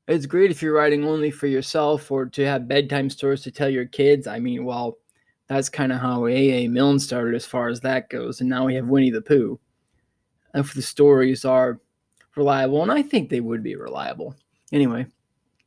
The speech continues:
But if you wanted to actually pay your bills, it's kind of a different story, <sighs> because you have to write.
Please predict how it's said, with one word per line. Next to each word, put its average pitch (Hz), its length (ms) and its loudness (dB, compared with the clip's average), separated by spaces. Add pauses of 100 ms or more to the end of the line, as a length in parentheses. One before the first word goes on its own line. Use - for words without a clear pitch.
(880)
But 160 120 0
if 147 80 -2
you 170 100 0
wanted 175 240 2
to 160 80 2
actually 165 320 0
pay 170 240 2
your 165 160 4
bills, 175 480 6
it's 143 100 -4
kind 156 200 0
of 143 80 2
a 147 60 4
different 135 340 2
story, 135 500 0 (480)
<sighs> - 480 -18
because 135 420 2
you 139 100 0
have 135 240 0
to 123 100 -12
write. 123 340 -4